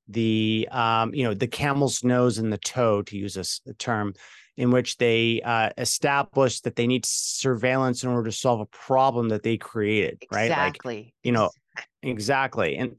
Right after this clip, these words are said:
Speaker 2: Right.
Speaker 1: so, um, Apple, you know, announced very suddenly that they were going to have, um, uh, f-,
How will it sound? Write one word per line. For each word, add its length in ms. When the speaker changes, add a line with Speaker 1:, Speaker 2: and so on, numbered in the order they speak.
Speaker 2:
Right. 240
Speaker 1:
so, 320
um, 360
Apple, 800
you 160
know, 260
announced 640
very 240
suddenly 480
that 160
they 80
were 80
going 160
to 80
have, 480
um, 560
uh, 320
f-, 120